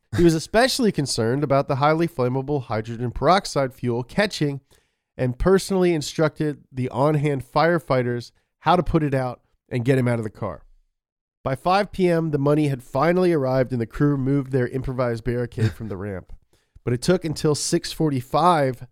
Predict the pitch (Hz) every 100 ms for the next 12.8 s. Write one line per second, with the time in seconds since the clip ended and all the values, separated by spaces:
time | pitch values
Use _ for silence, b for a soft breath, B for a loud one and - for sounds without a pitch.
0 | _ - 127 127 120 - 123 120 110 123
1 | - 127 160 160 120 110 _ - 202 170
2 | 151 - 175 190 170 - - 160 170 135
3 | 127 123 - 139 143 135 131 _ _ _
4 | - 143 139 123 - 131 135 127 113 113
5 | 104 - - 135 95 - _ _ _ _
6 | _ _ _ _ 127 - 165 175 165 143
7 | 139 147 143 123 117 123 123 120 139 151
8 | 131 127 120 135 175 160 151 147 - 135
9 | - 156 208 - 165 151 147 147 143 143
10 | 131 - _ _ _ 135 131 135 127 156
11 | 160 143 - 120 - - 156 160 135 135
12 | - 139 143 120 90 60 -